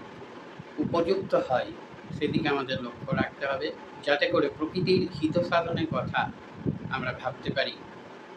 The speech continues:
এই সকল বিভিন্ন দিকের মাধ্যমে পরিবেশের প্রতি শ্রদ্ধার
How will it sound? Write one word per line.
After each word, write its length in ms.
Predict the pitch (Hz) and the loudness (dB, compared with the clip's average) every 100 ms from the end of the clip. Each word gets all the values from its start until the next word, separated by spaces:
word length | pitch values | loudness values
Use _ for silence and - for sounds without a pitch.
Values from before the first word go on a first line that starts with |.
| - - - - - - - - - - - - - 508 - - - - - - - - - - - - - - - 170 | -16 -16 -16 -8 -6 -6 -10 -14 -14 -12 -12 -12 -14 -12 -6 -2 -2 -2 -12 -12 -12 -14 -16 -16 -10 -8 -2 0 4 4
এই 60 | 185 | 8
সকল 260 | 196 196 196 196 - | 8 10 8 6 4
বিভিন্ন 400 | 151 165 190 190 185 185 - - - - - - - - - - - - - - - - - | 4 6 4 8 8 8 4 -10 -4 -4 -4 -10 -8 -8 -10 -14 -14 -10 -6 -4 -4 -8 -4
দিকের 280 | 143 - 175 175 | -2 4 6 8
মাধ্যমে 440 | 139 117 147 139 - - - - - - - - - - - - - - - | 6 4 0 0 0 -8 -14 -14 -14 -14 -14 -12 -12 -6 -6 -6 -8 -8 2
পরিবেশের 560 | 156 170 180 175 175 170 - | 6 8 8 6 4 2 2
প্রতি 280 | 147 143 139 139 - - - - - - | 0 0 -2 -4 -8 -10 -10 -12 -14 -8
শ্রদ্ধার 560 | - 147 135 - 143 | 2 2 2 -2 0